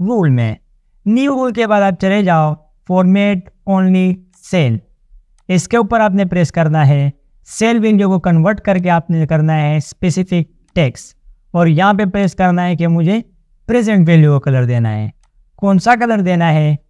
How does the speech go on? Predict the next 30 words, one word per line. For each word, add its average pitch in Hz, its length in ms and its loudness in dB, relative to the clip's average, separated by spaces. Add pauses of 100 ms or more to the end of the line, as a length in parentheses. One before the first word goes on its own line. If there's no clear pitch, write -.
(140)
आप 170 160 2
इसको 170 300 -2
सेलेक्ट 156 380 -2
करो, 165 440 0 (360)
मुझे 160 220 2
ग्रीन 160 320 2
कलर 202 240 0
फिल 175 240 -2
करना 147 300 2
है, 135 240 -2 (440)
ओके 180 320 2
करो 160 520 0 (220)
और 160 280 0 (160)
ओके 156 280 2
करो। 117 320 -4 (420)
अब 170 180 4
जहाँ 165 280 2
जहाँ 190 180 2
पे 160 340 0 (320)
प्रेजेंट 165 300 0
होगा 147 300 2 (460)
वहाँ 160 240 2
वहाँ 151 200 0
पे 208 220 -4 (380)
ग्रीन 247 340 0
कलर 160 200 2
आएगा। 120 380 -2 (420)
और 165 120 2
अगर 165 160 0
आपने 165 560 0